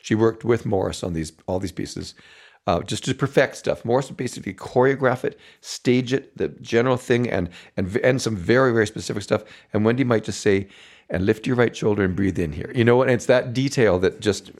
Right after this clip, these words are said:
makes the two of them work together so beautifully. Um, so we had done three, and Glenn Installation said to Morris, "I, I love these movement pieces. Would you like to do something at the Playhouse?" She had just taken over the Vancouver Playhouse. And he said, "Yes." She said, "What would you like to do?" And he, <laughs> he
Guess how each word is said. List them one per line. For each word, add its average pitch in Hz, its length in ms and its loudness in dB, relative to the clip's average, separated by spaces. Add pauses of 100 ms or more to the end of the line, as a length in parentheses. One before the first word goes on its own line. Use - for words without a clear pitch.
(180)
makes 110 300 -2
the 90 100 -10
two 101 160 -2
of 90 60 2
them 87 260 -2
work 90 160 -6
together 87 220 0
so 87 120 -2
beautifully. 87 380 -2 (500)
Um, 107 300 0 (560)
so - 120 2
we 123 120 4
had 135 100 2
done 147 200 4
three, 107 300 2
and 101 200 -2
Glenn 110 160 2
Installation 101 420 -2
said 92 220 -2
to 98 40 -10
Morris, 90 380 -2 (1300)
"I, 110 140 0 (460)
I 113 80 2
love 170 240 2
these 120 320 0
movement 104 360 -2
pieces. 95 360 -6
Would 110 180 -2
you 113 60 -2
like 120 160 -2
to 120 60 -10
do 107 80 -6
something 87 260 -4
at 87 40 -6
the 90 60 -8
Playhouse?" 135 300 0
She - 120 -6
had 107 80 0
just 120 180 -2
taken 110 200 -4
over 87 140 -4
the 87 80 -2
Vancouver 82 340 -4
Playhouse. 85 380 -2 (1160)
And 113 160 -2
he 113 160 -4
said, - 220 -8
"Yes." 131 140 -6
She - 80 -14
said, 107 80 -10
"What 110 120 0
would 113 80 -4
you 110 60 2
like 107 80 -2
to - 60 -20
do?" 123 120 -2
And 120 60 -2
he, - 300 -8
<laughs> - 0 -
he - 340 -16